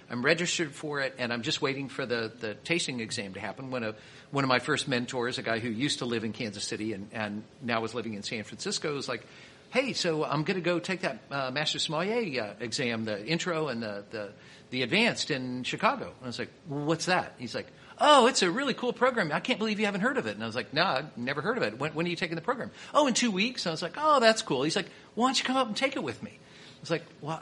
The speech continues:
I don't know anything about it. I don't know what it is." He's like, "Oh, well, just call Evan Goldstein. He's a master sommelier and in San Francisco. Just tell him I told you to call." So I call Evan,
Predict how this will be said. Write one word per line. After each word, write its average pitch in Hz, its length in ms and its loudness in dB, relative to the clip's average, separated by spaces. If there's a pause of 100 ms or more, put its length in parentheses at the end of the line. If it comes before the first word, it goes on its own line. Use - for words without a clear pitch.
I 175 80 -2
don't 190 140 0
know 180 100 2
anything 165 300 -2
about 196 280 0
it. 175 40 2
I 123 100 4
don't 151 140 0
know 156 80 -2
what 151 100 -2
it 143 100 -4
is." 262 240 -4
He's 127 220 -4
like, 165 240 -2
"Oh, 196 160 10
well, 156 200 6 (180)
just 220 180 2
call 220 220 8
Evan 214 240 6
Goldstein. 135 580 2 (200)
He's 226 200 4
a 220 40 2
master 170 280 4
sommelier 123 640 0
and 135 260 0
in 135 160 -2
San 185 200 4
Francisco. 160 440 -4
Just 160 180 -2
tell 285 100 2
him 294 100 0
I 277 60 0
told 254 220 2
you 240 60 0
to 208 60 -4
call." - 220 2
So 156 140 4
I 165 80 6
call - 260 2
Evan, 123 300 2